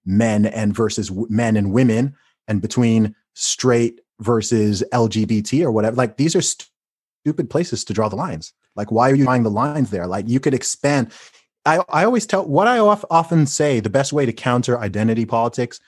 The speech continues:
is to just go up a level, right? Just, just go up a level in the tribalism, right? So when people are getting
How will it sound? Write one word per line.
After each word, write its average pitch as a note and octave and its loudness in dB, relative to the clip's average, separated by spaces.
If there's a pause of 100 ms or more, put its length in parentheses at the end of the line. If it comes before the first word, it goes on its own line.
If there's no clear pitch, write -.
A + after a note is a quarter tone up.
(280)
is B2 -12
to B2+ -2
just A2 0
go B2 6
up A2 2
a - -6
level, D#2+ -12 (920)
right? A#2+ -4
Just, B2 -4
just C#3+ 0
go D3 4
up C3+ 0
a B2 2
level G2 0
in F#2+ -2
the F#2 -2
tribalism, F2 -6
right? G#2+ -6
So C#3 -2
when C3+ 2
people C3+ -2
are A2+ 0
getting B2 0